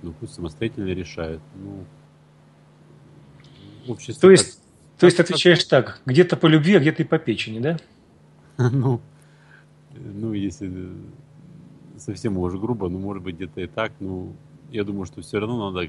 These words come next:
Speaker 1: через какие-то мягкие
Speaker 2: А, ну, конечно, че-,
Speaker 1: Через
Speaker 2: есть
Speaker 1: это
Speaker 2: куча мягких мест, через которые можно делать осадки.
Speaker 1: Ну да.
Speaker 2: Естественно.
Speaker 1: Но я, я всё-таки итог такой, что и так, и так. Как получается, так и надо делать. Что эффективнее будет,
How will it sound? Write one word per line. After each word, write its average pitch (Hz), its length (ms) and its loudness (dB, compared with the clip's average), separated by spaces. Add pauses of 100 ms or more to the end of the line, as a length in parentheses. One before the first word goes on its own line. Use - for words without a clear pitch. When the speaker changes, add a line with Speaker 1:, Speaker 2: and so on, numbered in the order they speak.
(160)
Speaker 1:
через - 160 -12
какие-то - 420 -14
мягкие 95 500 -12 (680)
Speaker 2:
А, 147 100 4
ну, 147 140 4
конечно, 165 440 4
че-, 131 200 -4
Speaker 1:
Через 127 120 -2
Speaker 2:
есть 139 180 -2
Speaker 1:
это 190 100 -6
Speaker 2:
куча 185 180 0
мягких 185 400 0
мест, 180 220 2
через 139 180 -2
которые 131 360 0
можно 127 280 0
делать 120 300 -2
осадки. - 420 -4 (920)
Speaker 1:
Ну 180 160 -10
да. 120 80 -4
Speaker 2:
Естественно. 123 580 -2 (320)
Speaker 1:
Но 143 80 -6
я, 175 220 2
я 135 260 -4
всё-таки - 380 -4
итог 143 240 -4
такой, - 260 -2
что 107 400 -6 (520)
и 120 60 -14
так, 131 260 -2
и 139 40 -8
так. 90 240 -4
Как 123 160 -12
получается, 131 500 -6
так 107 180 -10
и - 20 -6
надо 85 240 -6
делать. 78 300 -14 (420)
Что - 200 -8
эффективнее 98 480 -8
будет, 98 280 -10